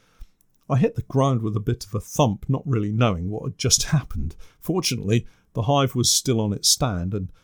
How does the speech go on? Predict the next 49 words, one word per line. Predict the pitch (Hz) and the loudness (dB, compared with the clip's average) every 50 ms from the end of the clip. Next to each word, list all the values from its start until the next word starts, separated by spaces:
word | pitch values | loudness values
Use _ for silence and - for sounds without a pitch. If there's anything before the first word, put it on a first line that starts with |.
| _ _ _ _ _ | _ _ _ _ _
Steph | - - - 113 110 - - | -4 -2 0 -2 -4 -4 -6
was | - 101 - | -2 0 2
still | - - 110 104 98 | 2 2 0 -4 -4
there | 98 101 95 92 | -4 -4 -4 -2
holding | - 117 104 98 98 98 92 | 0 -2 -2 0 -2 -2 -4
the | 87 | -4
frame | 90 - - 113 101 98 | -4 -2 -2 -2 0 -2
of | 95 - - | -4 -4 -4
bees | - 117 110 107 104 - | -4 -2 -2 -2 -2 -2
that | - - | -4 -4
I'd | - - - - | -8 -10 -8 -4
passed | - 104 92 90 - - - | -2 -2 -2 -2 -2 -4 -4
to | - 101 | -4 -4
her | 76 98 101 | -2 -2 -2
just | 90 - 107 - - - - | -2 -2 -4 -6 -6 -4 -4
moments | 104 107 110 104 98 92 90 - - - | -2 -2 0 0 -2 -2 -4 -4 -6 -8
ago, | 80 - 73 87 87 117 - - _ _ _ _ _ - | -8 -10 -8 -6 -6 -6 -6 -10 _ _ _ _ _ -2
looking | 139 139 - 110 98 98 | -2 0 0 -2 -2 -2
down | 92 - 113 123 135 127 95 | -2 -2 -2 -2 -2 -2 -2
at | 82 73 - - | -4 -6 -8 -6
me | 113 110 | -6 -4
as | 107 101 - | -4 -2 -2
if | 127 - - | -2 -2 -2
to | - 120 | 0 2
say, | - - 123 117 113 107 - _ _ _ _ _ - | 2 2 2 0 -4 -6 -8 _ _ _ _ _ -14
"What | 113 110 123 123 - - | -12 -12 -10 -10 -8 -6
are | 139 | -6
you | 131 | -6
doing | 123 117 135 131 131 139 139 131 127 | -4 -2 -2 -2 0 -2 -2 -2 0
down | 123 131 135 143 139 131 127 | 0 0 -2 -2 -2 -2 0
there?" | 151 185 208 - - - - _ _ _ _ _ _ _ _ _ _ _ _ _ _ _ | 0 2 2 0 -2 -6 -10 _ _ _ _ _ _ _ _ _ _ _ _ _ _ _
Now, | - 156 | -4 -2
this | 165 202 196 - | 0 0 0 0
is | 139 120 127 | 0 0 0
all | 123 113 101 | 0 0 0
very | 90 120 107 104 101 92 | 2 2 2 2 0 0
amusing. | 90 101 117 113 107 104 98 98 - 80 85 95 - _ _ _ _ _ _ _ _ _ | 0 0 2 2 2 0 -2 -4 -6 -8 -10 -12 -14 _ _ _ _ _ _ _ _ _
I | - - | -12 -6
haven't | - 131 107 85 - - | -4 -4 -4 -6 -8 -6
fallen | - - 117 98 95 87 90 104 | -4 -2 -2 -2 -2 -4 -2 -2
over | 113 110 101 - 85 | 0 -2 -2 -4 -6
like | 76 76 87 - _ - | -8 -8 -10 -10 _ -10
that | 98 92 - | -10 -6 -4
since | - - 113 98 - - | -2 -2 -2 0 0 -2
I | 110 | -2
was | 107 110 101 | -2 -2 -2
a | 107 110 | -2 -2
young | 110 113 113 110 110 113 | -2 -2 -2 -2 -2 0
boy, | - 156 139 107 98 98 | 0 2 2 2 0 -2